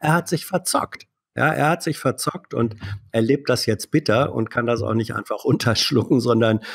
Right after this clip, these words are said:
agiert so, wie Sigi agiert. Und das ist journalistisch, sind das einfach schöne Konfliktlagen, sowohl gegenüber,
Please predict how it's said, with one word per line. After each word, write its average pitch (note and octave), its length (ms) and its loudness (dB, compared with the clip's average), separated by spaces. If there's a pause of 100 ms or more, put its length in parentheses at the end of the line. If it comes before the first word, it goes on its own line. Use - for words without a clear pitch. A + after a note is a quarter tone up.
(220)
agiert B2+ 400 2
so, B2 180 2
wie A2+ 100 0
Sigi G#2+ 360 -2
agiert. G#2 420 -2 (360)
Und G#2 140 -4
das A2 140 -4
ist - 140 -6
journalistisch, G2+ 680 -6
sind A#2 180 -4
das A2+ 140 -4
einfach A2 380 -2
schöne A#2+ 380 4
Konfliktlagen, G2 1000 -2 (300)
sowohl A#2 420 2
gegenüber, A2 840 -2